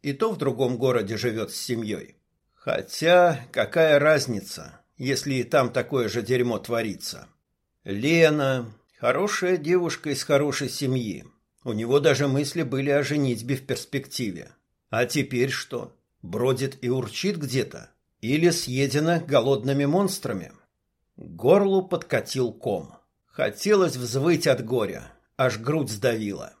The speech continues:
Шансов на то, что она не умерла, один на миллион. Стоит ли рисковать и пробовать проверять? А что остается? В любом случае он идет в ту сторону.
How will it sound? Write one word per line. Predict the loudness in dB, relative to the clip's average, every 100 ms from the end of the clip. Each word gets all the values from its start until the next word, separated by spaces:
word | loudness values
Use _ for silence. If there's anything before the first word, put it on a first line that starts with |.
| _ _ _ _
Шансов | -2 2 2 2 -2 0
на | 0
то, | 2 0
что | 0 0 0
она | 2 0
не | 0
умерла, | 0 0 2 0 2 2 2 -2
один | -4 -2 0 0
на | 0
миллион. | 0 0 0 -2 -6 -12 _ _ _
Стоит | -18 -6 -2 -2 2
ли | 2
рисковать | 2 0 2 4 4 0
и |
пробовать | -2 -2 -2 -2 -4 -2
проверять? | -2 -2 0 -2 -4 -12 -20 _ _ _
А | -2 -2
что | 2 2
остается? | 2 2 2 2 0 -6 -14 -18 _ _ -12
В | -2
любом | 0 2 0
случае | 0 -4 -4 -4 0
он | 2 2
идет | 0 -2
в | -4
ту | -10
сторону. | -10 -4 -2 0 -4 -10 -20